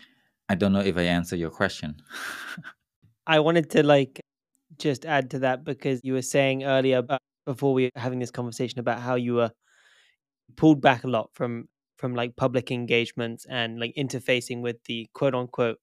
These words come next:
Speaker 2: you know, ecosystem, right? The peop-, the word people use. So is, is that something that you think people misunderstand?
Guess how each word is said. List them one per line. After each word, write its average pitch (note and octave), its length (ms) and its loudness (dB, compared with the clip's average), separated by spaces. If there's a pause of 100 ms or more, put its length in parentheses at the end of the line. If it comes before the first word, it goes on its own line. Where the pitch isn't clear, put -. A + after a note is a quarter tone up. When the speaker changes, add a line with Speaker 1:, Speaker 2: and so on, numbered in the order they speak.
(100)
Speaker 2:
you B2 100 -2
know, A2 160 -2
ecosystem, A#2 840 -6 (100)
right? C3 240 -2 (340)
The B2+ 80 -10
peop-, B2+ 240 -6
the B2+ 80 -2
word A#2+ 220 0
people B2+ 220 -6
use. A#2 320 -6 (1040)
So C3+ 340 4 (300)
is, C#3 220 -2 (340)
is D3 120 0
that D3+ 200 4
something F3 240 2
that D#3 80 4
you C#3+ 120 0
think D3 240 -4
people C3+ 280 -2
misunderstand? C3 920 -2